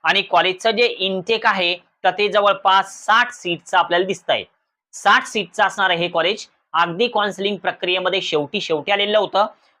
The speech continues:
कॉलेजच्या ज्या सीट्स आहेत, आता कट ऑफ कमी होण्याची जी कारणं आहे, तर ती नवीन येणारे बीएमएस कॉलेज हेच असतात.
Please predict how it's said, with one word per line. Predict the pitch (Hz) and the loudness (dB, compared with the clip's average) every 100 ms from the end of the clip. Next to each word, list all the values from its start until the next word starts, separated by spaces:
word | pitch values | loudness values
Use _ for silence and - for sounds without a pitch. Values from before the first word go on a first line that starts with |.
| _ | _
कॉलेजच्या | 196 220 233 262 | 4 4 2 2
ज्या | 247 262 | 2 2
सीट्स | 247 214 - 190 | 0 -6 -4 -4
आहेत, | 185 - _ _ | -4 -6 _ _
आता | 147 160 | -2 0
कट | 214 - - 240 | 0 0 0 4
ऑफ | 247 - | 4 2
कमी | 208 208 254 | -2 0 2
होण्याची | 202 180 202 254 | 2 0 -2 0
जी | 254 | -2
कारणं | 247 220 208 | 4 4 4
आहे, | 202 185 - _ - | 2 0 -4 _ -6
तर | |
ती | 196 240 | -2 0
नवीन | 196 185 233 | 0 0 0
येणारे | 214 196 202 208 | 0 0 0 0
बीएमएस | 170 185 196 196 | 0 -2 -2 -2
कॉलेज | 185 190 156 | 0 0 -2
हेच | 165 233 | -2 -2
असतात. | 220 - 202 | -2 -2 0